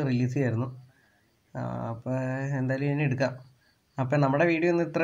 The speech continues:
ആയിട്ടേ ഉള്ളൂ, അധികം ഒന്നും ഇല്ല. അപ്പം എല്ലാവരും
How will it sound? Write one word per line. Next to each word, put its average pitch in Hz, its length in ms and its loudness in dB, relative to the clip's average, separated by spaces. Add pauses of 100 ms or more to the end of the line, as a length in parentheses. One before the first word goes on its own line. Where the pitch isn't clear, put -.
ആയിട്ടേ 147 300 2
ഉള്ളൂ, 117 180 0 (300)
അധികം 127 320 -2
ഒന്നും 135 260 -2 (120)
ഇല്ല. 113 120 0 (520)
അപ്പം 135 160 2 (100)
എല്ലാവരും 143 300 2